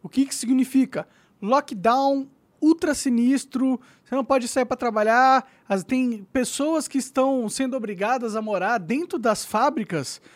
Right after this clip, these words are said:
porque aí elas conseguem mitigar o coronavírus e também, ah, continuar trabalhando, né? Então teve protestos, tá rolando muitos protestos na China,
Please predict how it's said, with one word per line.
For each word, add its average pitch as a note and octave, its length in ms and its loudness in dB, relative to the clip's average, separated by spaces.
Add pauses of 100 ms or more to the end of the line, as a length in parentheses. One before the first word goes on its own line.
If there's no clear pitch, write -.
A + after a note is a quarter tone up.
(160)
porque G#3+ 300 0
aí A3+ 240 4
elas C4 180 4
conseguem A#3 640 -2 (260)
mitigar A#3 540 4
o - 20 2
coronavírus B3 1040 4 (340)
e A#3 120 2
também, A3+ 1160 2
ah, G3+ 320 6
continuar B3 400 2
trabalhando, A#3 680 4
né? D3 240 -4 (400)
Então B3+ 300 0
teve C#4 800 -6 (140)
protestos, C#4+ 760 -2
tá A#3 140 2
rolando A#3+ 240 0
muitos C#4 240 -2
protestos A#3 680 -4
na F#3+ 140 -4
China, A#3+ 340 -2